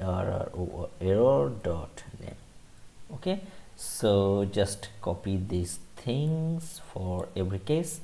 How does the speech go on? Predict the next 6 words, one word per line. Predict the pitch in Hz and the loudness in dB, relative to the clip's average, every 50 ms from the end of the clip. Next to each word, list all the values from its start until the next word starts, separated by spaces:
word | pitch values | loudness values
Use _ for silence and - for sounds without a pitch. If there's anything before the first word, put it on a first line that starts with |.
| - - - - - - - | -12 -14 -14 -18 -18 -16 -14
So | - - - 92 92 | -12 -4 0 0 0
for | 90 - - 92 92 92 87 82 - - - - | 0 2 2 4 4 6 4 4 0 -2 -6 -4
email | - 95 90 90 92 104 120 139 165 175 180 190 - - - - - - - - - - - - - - | 0 2 2 4 4 4 4 4 4 4 2 0 -4 -8 -14 -16 -16 -18 -20 -20 -20 -20 -20 -18 -10 -4
and | 101 98 98 98 95 92 92 92 92 90 92 - - - - - - - - - - - - - | 0 0 2 2 4 4 4 4 2 2 0 -2 -6 -12 -12 -14 -14 -14 -16 -16 -16 -10 -4 0
password, | 92 87 87 87 87 - 123 127 139 147 151 156 156 156 156 156 160 - - - - - - - - - - - - - - - - - - - | 2 2 2 2 2 0 2 4 6 8 8 8 6 4 2 0 -4 -8 -10 -12 -12 -14 -12 -12 -12 -12 -12 -14 -16 -18 -20 -20 -20 -20 -14 -2
and | - 131 127 143 156 170 170 175 180 180 - | 2 4 4 6 6 4 2 0 -2 -2 -4